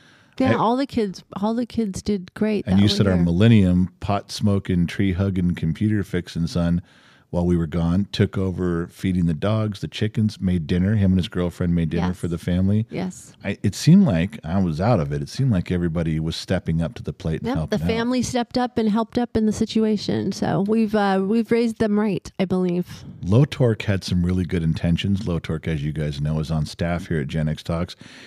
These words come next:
Speaker 2: and he lives about two miles from us. So when he found out there was problems, he did offer to bring me a Singapore hooker.
Speaker 1: Oh, nice.
Speaker 2: It was nice of
Speaker 1: That's
Speaker 2: him,
Speaker 1: not
Speaker 2: wasn't it?
Speaker 1: what he texted me,
Speaker 2: No.
Speaker 1: but okay.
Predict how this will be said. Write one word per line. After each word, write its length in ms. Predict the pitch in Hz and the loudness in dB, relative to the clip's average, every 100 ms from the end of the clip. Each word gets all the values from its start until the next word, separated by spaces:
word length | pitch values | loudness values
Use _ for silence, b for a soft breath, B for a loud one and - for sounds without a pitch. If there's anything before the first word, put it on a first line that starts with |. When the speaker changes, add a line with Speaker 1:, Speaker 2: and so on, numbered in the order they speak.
| B | B
Speaker 2:
and 140 | 95 101 | 2 4
he 60 | |
lives 280 | 110 107 92 | 6 6 2
about 360 | 95 82 85 - | 0 -2 -4 0
two 160 | - | 4
miles 400 | 95 85 87 87 | 4 4 2 0
from 240 | - 82 76 | -2 -2 0
us. 260 | 73 - - B B B | -2 -8 -16 B B B
So 180 | - | -2
when 120 | 90 90 | 2 4
he 140 | 104 | 4
found 240 | 80 90 | 4 0
out 140 | 87 85 | 2 0
there 100 | 85 | -2
was 120 | 80 | -4
problems, 420 | - 87 85 85 | 0 0 2 0
he 100 | 104 | 0
did 200 | 98 147 | 2 2
offer 300 | 156 143 - | 2 -2 -4
to 60 | 110 | -6
bring 220 | 104 104 | -2 0
me 80 | 85 | 0
a 40 | |
Singapore 520 | 82 101 92 87 82 73 | 0 0 0 -2 -4 -4
hooker. 380 | 76 - - _ - | -6 -6 -14 _ -8
Speaker 1:
Oh, 220 | 240 247 226 | -4 -4 -4
nice. 380 | 262 330 262 - | -2 -2 -4 -2
Speaker 2:
It 40 | 139 | 2
was 120 | 110 | 6
nice 400 | 110 113 123 113 | 6 8 6 4
of 60 | - | 0
Speaker 1:
That's 220 | 254 - | 0 0
Speaker 2:
him, 60 | 254 | 0
Speaker 1:
not 60 | |
Speaker 2:
wasn't 180 | 262 - | 0 0
it? 20 | |
Speaker 1:
what 120 | 294 285 | 0 0
he 100 | 262 | 0
texted 480 | 247 247 - 240 208 | -2 -4 -4 -2 0
me, 380 | 254 294 156 165 | 0 0 0 4
Speaker 2:
No. 240 | 107 117 | 6 6
Speaker 1:
but 200 | 190 180 | 4 2
okay. 300 | 185 - | 0 -2